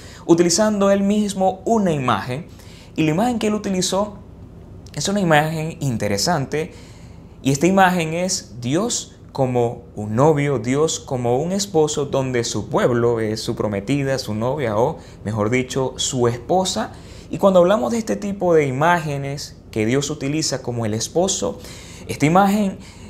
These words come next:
nos enseña tantas cosas. Por ejemplo, vemos la imagen de un esposo que ama, que desea relacionarse íntimamente con su pueblo,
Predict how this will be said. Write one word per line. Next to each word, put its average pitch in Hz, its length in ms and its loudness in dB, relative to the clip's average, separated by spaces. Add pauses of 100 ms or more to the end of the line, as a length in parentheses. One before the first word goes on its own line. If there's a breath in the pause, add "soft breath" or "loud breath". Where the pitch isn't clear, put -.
nos 143 200 0
enseña 170 380 0
tantas 175 320 0
cosas. 165 400 6
Por 123 160 0
ejemplo, 127 480 0
vemos 131 380 -2
la 127 100 -2
imagen 127 380 -2
de 123 80 -4
un 123 120 -6
esposo 123 520 -4
que 107 160 0
ama, 143 480 2 (420 loud breath)
que 131 100 2
desea 120 320 6
relacionarse 139 920 0
íntimamente 165 960 -4
con 127 180 -2
su 113 220 -4
pueblo, 160 580 2